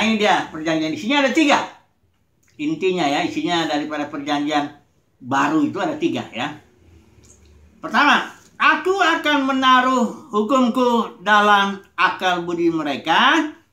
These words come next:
dan menuliskannya dalam hati mereka.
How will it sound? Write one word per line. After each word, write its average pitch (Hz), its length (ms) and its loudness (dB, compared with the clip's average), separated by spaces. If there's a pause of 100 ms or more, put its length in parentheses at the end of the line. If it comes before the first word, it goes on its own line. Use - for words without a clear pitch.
(400)
dan 220 640 4
menuliskannya 190 1400 0
dalam 143 320 -2
hati 180 320 -2
mereka. 262 560 2